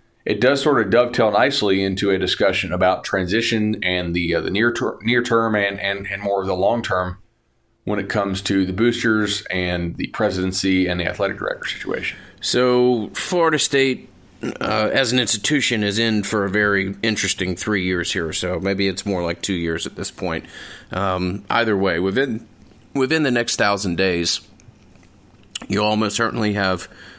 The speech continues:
Speaker 2: turnover at the presidency, uh, of the institution. You'll appoint a full-time A D, uh, and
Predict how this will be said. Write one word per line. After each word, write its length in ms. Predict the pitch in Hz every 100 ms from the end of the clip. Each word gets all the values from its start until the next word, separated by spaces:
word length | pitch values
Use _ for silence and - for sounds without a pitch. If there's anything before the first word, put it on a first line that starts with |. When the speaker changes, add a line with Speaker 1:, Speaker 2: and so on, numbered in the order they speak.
| - -
Speaker 2:
turnover 440 | 117 107 92 92
at 60 | 76
the 80 |
presidency, 800 | - 117 104 104 98 - 104 98 - - - -
uh, 360 | 92 92 90 -
of 180 | - 101
the 120 | 95
institution. 760 | 98 - 98 104 95 - 90 92 - - - - -
You'll 600 | 92 98 98 95 90 92 - - -
appoint 520 | 95 - 110 107 101 - - - - - - - - - - - - - -
a 80 | 107
full-time 580 | - 110 104 110 98
A 120 | 95 92
D, 320 | 92 113 117
uh, 380 | 92 90 87 85 73
and 400 | 95 92 90 -